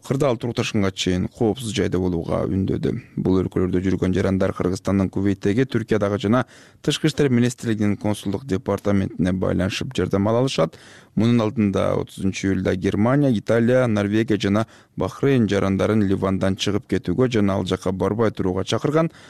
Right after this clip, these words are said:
Мындай коопсуздук чаралары Ливандын түштүгүндө аракеттенген Хезболла ислам радикалдык тобу менен Израилдин ортосундагы чыр чатактын ырбашына байланыштуу көрүлүүдө. Жыйырма жетинчи июлда Хезболла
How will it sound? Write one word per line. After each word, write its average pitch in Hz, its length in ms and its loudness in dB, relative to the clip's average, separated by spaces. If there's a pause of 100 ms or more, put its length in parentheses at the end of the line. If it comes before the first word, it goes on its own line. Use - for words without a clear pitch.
(160)
Мындай 147 240 2
коопсуздук 135 460 -2
чаралары 107 640 2
Ливандын 101 520 0
түштүгүндө 98 500 0
аракеттенген 98 640 0 (320)
Хезболла 139 460 2
ислам 120 500 0
радикалдык 98 560 -2
тобу 101 240 2
менен 98 360 2
Израилдин 98 600 0
ортосундагы 95 580 -2
чыр 117 240 -4
чатактын 104 400 -2
ырбашына 95 460 -2
байланыштуу 92 580 -2
көрүлүүдө. 143 500 2 (380)
Жыйырма 156 240 2
жетинчи 131 440 0
июлда 98 360 2
Хезболла 123 580 0